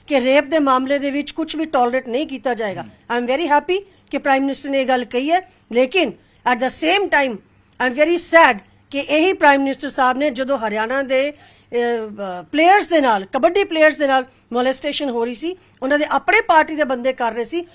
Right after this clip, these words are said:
Speaker 1: ਉਸ ਟਾਈਮ ਦੇ ਉੱਤੇ ਉਹ ਕਿਉਂ ਨਹੀਂ ਬੋਲੇ?
Speaker 2: ਬਿਲਕੁਲ।
Speaker 1: ਠੀਕ ਹੈ। ਔਰ ਬੜੇ ਹੋਰ ਕੇਸਿਸ ਨੇ ਜਿਹੜੇ ਕਿ ਇਨਵੋਲਵ ਨੇ, ਬੀਜੇਪੀ ਦੇ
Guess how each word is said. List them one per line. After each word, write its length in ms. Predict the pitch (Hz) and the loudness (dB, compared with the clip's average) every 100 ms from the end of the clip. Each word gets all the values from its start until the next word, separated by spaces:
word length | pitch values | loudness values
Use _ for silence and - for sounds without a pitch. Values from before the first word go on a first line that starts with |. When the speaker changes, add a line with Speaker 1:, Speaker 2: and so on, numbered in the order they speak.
| _ 311 | _ -6
Speaker 1:
ਉਸ 140 | 311 | -4
ਟਾਈਮ 180 | 330 294 | -4 -4
ਦੇ 80 | 269 | -6
ਉੱਤੇ 160 | - | -6
ਉਹ 80 | 254 | -8
ਕਿਉਂ 160 | 254 214 | -6 -6
ਨਹੀਂ 140 | 196 | -8
ਬੋਲੇ? 260 | 165 147 143 _ 113 | -10 -14 -20 _ -20
Speaker 2:
ਬਿਲਕੁਲ। 300 | 120 107 92 - | -20 -20 -20 -12
Speaker 1:
ਠੀਕ 180 | 254 415 | -8 -6
ਹੈ। 100 | 415 - _ | -6 -10 _
ਔਰ 120 | 302 247 | -2 2
ਬੜੇ 240 | 302 427 | 2 4
ਹੋਰ 240 | 330 415 | 4 4
ਕੇਸਿਸ 400 | 415 359 339 339 | 2 -2 -2 -4
ਨੇ 120 | 330 311 | -2 -2
ਜਿਹੜੇ 260 | 294 320 | -2 -2
ਕਿ 120 | 320 | 0
ਇਨਵੋਲਵ 380 | 320 226 247 294 | -2 0 0 0
ਨੇ, 140 | 302 269 | 0 -4
ਬੀਜੇਪੀ 480 | 247 262 302 320 | -6 -8 -6 -6
ਦੇ 200 | 302 311 | -4 -4